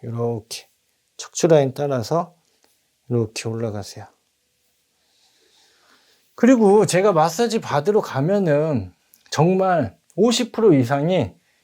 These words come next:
여기를 관리할 때 이거는 척추 근육인지 견갑 근육인지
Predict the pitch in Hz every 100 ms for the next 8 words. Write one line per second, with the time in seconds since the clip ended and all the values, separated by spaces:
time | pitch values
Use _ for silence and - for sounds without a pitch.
0 | - 196 220 220 143 139 156 135 120 180
1 | 127 92 _ _ _ _ _ _ _ _
2 | 156 196 196 185 170 - - - 269 220
3 | 220 190 175 143 131 117 139 113 - _
4 | _ - 139 190 202 165 - 139 143 127
5 | 113 107 147 104